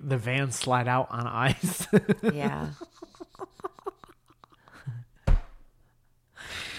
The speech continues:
Speaker 2: What if you hit, like, a building doing that?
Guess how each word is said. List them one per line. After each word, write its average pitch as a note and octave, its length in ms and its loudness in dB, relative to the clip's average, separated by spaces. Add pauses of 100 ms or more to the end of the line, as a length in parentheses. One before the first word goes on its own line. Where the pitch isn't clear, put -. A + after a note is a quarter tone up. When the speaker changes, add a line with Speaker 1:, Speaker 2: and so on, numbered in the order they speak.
(400)
Speaker 2:
What G3 200 -2
if D4+ 140 -6
you D4 120 -2
hit, G3+ 300 0
like, E3 200 -2
a C3 60 -2
building B2 600 -2
doing A2+ 360 -6
that? G#2+ 280 -8